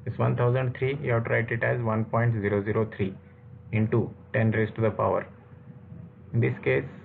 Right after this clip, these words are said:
zero is characteristic, so ten raised to the power zero we have to write. Thus the number becomes one point zero zero three into ten raised to the power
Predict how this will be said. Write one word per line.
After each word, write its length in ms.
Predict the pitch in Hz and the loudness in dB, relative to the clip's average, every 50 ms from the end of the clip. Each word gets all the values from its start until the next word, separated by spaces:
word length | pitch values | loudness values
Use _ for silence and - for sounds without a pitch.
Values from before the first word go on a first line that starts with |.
| - - - - - 117 104 | -14 -14 -12 -6 -2 0 2
zero 240 | 107 120 120 131 | 2 4 4 4
is 80 | 135 127 127 - | 2 0 -2 -2
characteristic, 680 | - 123 117 113 107 - 117 117 - - - - 139 139 - - - - - - | 0 0 0 0 0 -2 -2 -2 -2 -2 -4 -4 -4 -4 -6 -12 -14 -14 -6 -6
so 60 | 110 | -4
ten 240 | 87 113 110 113 110 | 0 2 2 2 4
raised 220 | 113 117 113 - | 4 2 0 0
to 40 | - | -2
the 80 | 110 113 | -2 -2
power 340 | 110 - 110 110 113 110 - - - - 110 98 98 | 0 2 2 2 2 2 0 -6 -12 -6 -4 -2 2
zero 240 | 117 127 131 127 | 2 4 4 4
we 100 | 117 107 | 4 4
have 180 | 95 92 92 90 | 2 0 -2 -2
to 40 | - 95 | -4 -4
write. 180 | 95 92 - - - - - - - - - - - - - - - - - - - | -4 -4 -4 -8 -16 -18 -20 -20 -20 -16 -14 -12 -12 -12 -12 -14 -14 -18 -18 -10 -4
Thus 220 | 113 113 120 120 117 | 2 2 4 4 4
the 80 | 123 | 4
number 280 | 120 120 120 117 120 120 | 4 4 4 4 2 2
becomes 360 | 117 117 117 - 131 127 - | 2 0 0 0 -2 -2 0
one 220 | 120 113 110 110 | 0 2 2 2
point 300 | 113 - 117 120 120 113 | 0 0 0 2 2 2
zero 240 | 107 110 107 113 113 | 0 2 2 2 2
zero 240 | 110 117 113 113 113 113 | 2 2 2 0 0 -2
three 180 | 113 120 117 117 | -2 0 0 2
into 220 | 113 110 110 113 | 2 2 0 0
ten 220 | 110 - 113 107 104 | 0 2 0 2 2
raised 200 | 104 104 98 - | 0 0 -2 -2
to 40 | 104 | -2
the 100 | 104 101 | -2 -2
power 380 | - 104 101 101 113 127 - | 0 0 2 2 2 0 -2